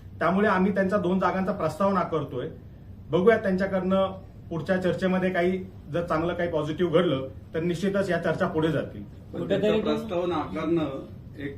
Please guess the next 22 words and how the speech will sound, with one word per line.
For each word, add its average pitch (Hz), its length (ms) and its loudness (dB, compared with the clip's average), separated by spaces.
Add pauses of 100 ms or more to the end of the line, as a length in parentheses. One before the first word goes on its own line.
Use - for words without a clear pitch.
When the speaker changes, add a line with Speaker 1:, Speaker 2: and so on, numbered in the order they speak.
(140)
Speaker 2:
एक 143 180 -6
प्रकारे 156 400 -2
इंडिया 151 440 0
आघाडीत 156 640 -4
जाण्याला 151 480 -2
नकार 147 280 -4
देण्यासारखंच 131 560 -8
आहे 113 140 -6
असं 120 160 -8
वाटतं. 127 180 -6
Speaker 1:
आम्ही 196 180 4
इंडिया 185 320 4
आघाडीत 185 380 4 (100)
किंवा 190 360 4 (340)
महाविकास 180 480 2
आघाडीत 175 340 0
जाण्यास 151 440 0
कुठलाही 175 320 -2
नकार 185 400 4
देत 170 220 -2
नाही 139 180 0
आहोत. 117 200 -6